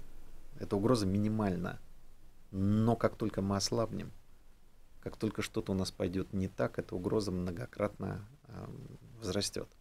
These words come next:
Это такой эффект мультипликации. Поэтому я говорю, наша, м, наша главная проблема,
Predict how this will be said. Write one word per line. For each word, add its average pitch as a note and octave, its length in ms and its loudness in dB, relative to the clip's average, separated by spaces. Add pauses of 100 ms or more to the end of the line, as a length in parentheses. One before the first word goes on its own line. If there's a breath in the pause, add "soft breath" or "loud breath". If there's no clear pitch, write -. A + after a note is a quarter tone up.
(340)
Это - 100 -16
такой G#2 200 -4
эффект - 300 -4
мультипликации. - 960 -2 (460 soft breath)
Поэтому F#2+ 300 0
я F#2+ 80 6
говорю, G2+ 160 6
наша, G2 440 4 (140)
м, G#2 680 -6
наша G#2+ 200 0
главная A#2 380 4
проблема, F#2+ 600 0